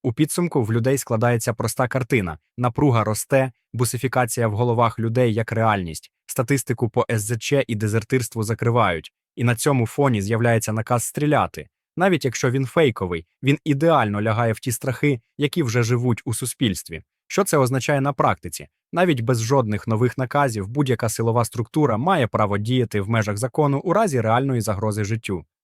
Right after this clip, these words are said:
Застосування зброї можливе лише за чітких умов і в межах визначених правил. Але різниця колосальна між самообороною в крайній ситуації і інструкцією стріляти по ногах за перешкоджання.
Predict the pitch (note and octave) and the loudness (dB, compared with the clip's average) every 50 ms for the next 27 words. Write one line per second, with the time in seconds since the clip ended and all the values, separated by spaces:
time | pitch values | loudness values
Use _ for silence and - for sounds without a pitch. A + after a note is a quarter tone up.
0 | _ _ _ - G#2 A#2 A#2+ - - A#2 - C3 B2+ C#3 C3+ B2 A#2 A2 G#2 A#2 | _ _ _ -6 -4 -4 -2 -2 -2 -2 -2 0 2 2 2 2 0 0 -2 0
1 | B2+ C3+ C3+ B2+ G#2+ F#2+ B2 C#3+ C#3 E3 F3+ F3 D3 B2 G#2 A2+ A2+ - B2 A2 | 2 4 4 4 2 2 -2 -2 0 2 2 2 4 2 2 0 -2 -2 -2 -2
2 | G2+ A2+ G#2+ - B2 - - - C3+ A#2+ - - C3+ C3+ C#3 C#3 C#3 - - - | 0 -2 -2 -2 -6 -4 0 0 0 0 0 0 0 4 4 4 2 2 0 -2
3 | A#2 G#2 A2 A#2+ A#2+ A2 A2+ G#2+ - A#2+ B2 C#3 B2+ A#2 A2+ G2 - G#2 G#2 G#2 | -2 0 2 2 2 2 0 -2 -2 0 2 2 2 2 0 -2 -2 -4 -6 -6
4 | - - - G#2+ F#2+ F2+ E2+ E2 D#2 - _ _ _ _ _ _ _ - C#3 D3 | -4 -2 0 0 0 0 -2 -6 -10 -12 _ _ _ _ _ _ _ -2 0 2
5 | D3 C3 B2+ A#2+ A#2 C#3 D3 C#3+ - A#2 G#2 - A#2 A2+ A#2 A2+ - C#3 C3 B2+ | 2 2 0 0 0 0 0 0 0 -4 -4 -2 0 0 0 0 2 2 2 2
6 | A2+ G#2 G2+ G#2+ G#2+ F#2+ - - C3 A#2 A#2 A2+ A2 A2 A#2+ B2 B2+ B2 A#2 G#2+ | 2 0 -2 -2 -2 -4 -4 -2 0 0 2 2 2 2 2 4 4 4 2 0
7 | G2+ G2 - - - B2 A#2 A2+ A2 G#2 G2 - A2 - A2+ A2+ A#2+ A#2+ - - | -2 -4 -4 -2 0 0 2 2 0 -2 -2 -4 -4 -2 0 2 2 0 -2 -4
8 | G2+ F#2 F2 F#2 - _ _ _ _ C#3+ D#3+ E3 C3+ A#2 - - D3 C#3+ - - | -6 -8 -8 -10 -12 _ _ _ _ -2 0 0 -2 -2 0 0 0 0 0 0
9 | A#2+ A2 G#2+ G2+ - - A#2 A2+ A2+ A2+ A2 - G#2 - - A2+ A2 A2 G2+ A2 | -2 -2 -2 -2 -4 -4 -2 0 2 0 0 -2 -4 -2 -2 0 0 0 0 0
10 | A#2 A2 - G#2+ A2 - - A2 G#2+ - - B2+ A#2+ A#2+ C3 A2+ F#2+ F2 E2 D#2+ | 0 0 -2 -4 -4 -2 -2 -4 -4 -4 -4 -4 -2 0 0 0 -2 -2 -6 -10
11 | E2 | -14